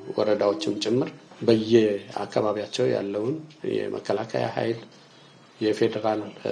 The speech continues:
ፖሊስ ኃይል፣ የክልላችን ፖሊስ እና ሌሎች የጸጥታ አካላትን በማቀናጀት ስራዎች እየተሰሩ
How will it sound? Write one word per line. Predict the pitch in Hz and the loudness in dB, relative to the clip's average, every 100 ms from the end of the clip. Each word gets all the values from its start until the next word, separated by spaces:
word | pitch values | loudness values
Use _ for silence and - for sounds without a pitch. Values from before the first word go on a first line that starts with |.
| 104 101 | -2 -2
ፖሊስ | 110 107 113 - | 0 0 -2 -4
ኃይል፣ | 104 107 110 - - - - - - - | -2 -2 -4 -10 -20 -20 -20 -20 -18 0
የክልላችን | 107 107 104 101 101 104 104 104 104 - 113 113 104 - 110 104 | 4 6 4 2 -2 -6 -6 -8 -8 0 2 4 2 0 -4 -2
ፖሊስ | 104 101 113 | 0 0 -2
እና | 104 107 156 - - - - - - | -4 -4 -4 -8 -20 -20 -18 -16 -2
ሌሎች | 113 107 110 110 | 2 4 4 0
የጸጥታ | 104 101 - 107 | -2 -4 -4 -4
አካላትን | - 104 104 107 110 | -2 -2 -2 -2 2
በማቀናጀት | 117 120 117 - 104 101 95 139 - | 6 6 4 0 -4 -2 0 -2 -2
ስራዎች | - 101 107 107 | -4 -2 -2 -2
እየተሰሩ | 101 98 - | -4 -6 -6